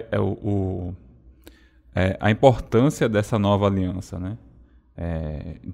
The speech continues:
pra suplência, né? A gente tem partidos aí como o P C do B que tão com o P T desde dois mil e seis, a gente tem o P S B,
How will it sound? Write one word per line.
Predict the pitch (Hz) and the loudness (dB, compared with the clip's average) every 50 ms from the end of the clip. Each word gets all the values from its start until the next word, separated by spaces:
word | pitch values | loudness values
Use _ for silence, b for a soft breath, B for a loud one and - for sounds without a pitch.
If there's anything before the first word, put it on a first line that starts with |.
| - - | -10 -4
pra | - 95 98 104 | -2 2 2 2
suplência, | 113 - - 127 - - 98 95 92 90 - 92 90 | 2 0 -4 -6 -4 -2 -2 0 -2 -2 -4 -4 -4
né? | 90 101 120 127 - | -4 -4 -4 -6 -8
A | 104 98 | -10 -8
gente | 92 - 95 95 90 - - | -6 -4 -4 -4 -4 -6 -8
tem | - 104 101 98 98 | -6 -4 -4 -4 -6
partidos | - - - 101 95 - - - 107 98 95 - | -6 -4 -4 -4 -4 -4 -4 -4 -4 -4 -2 -4
aí | 95 98 | -4 -4
como | - - 104 104 | -2 -2 -2 -2
o | |
P | 104 - 104 | -2 -4 -6
C | - - 101 | -4 -4 -4
do | 95 | -4
B | 90 87 95 95 98 | -4 -2 -2 -2 -4
que | - - | -4 -8
tão | - - 101 101 92 | -8 -6 -4 -4 -4
com | - - | -6 -10
o | 90 | -8
P | - - 95 | -4 -4 -4
T | - - 98 95 92 | -4 -2 -2 -2 -2
desde | 90 - - 92 101 107 107 98 98 92 85 b b b b b b b b b | -2 -2 -2 0 0 0 0 -2 -4 -6 -8 b b b b b b b b b
dois | 107 101 | 0 2
mil | 92 104 101 101 | 4 4 2 2
e | |
seis, | 98 - - - 95 92 104 120 120 101 95 - | 2 -2 -2 -2 0 2 2 2 0 -2 -4 -6
a | 101 | -8
gente | 98 104 - - | -8 -8 -8 -8
tem | - 107 | -6 -4
o | 101 | -4
P | 101 - | -2 0
S | 95 95 95 - - | -2 -2 -2 -4 -6
B, | 101 87 92 95 113 113 104 92 - | -6 -4 -2 -2 0 -2 -2 -4 -6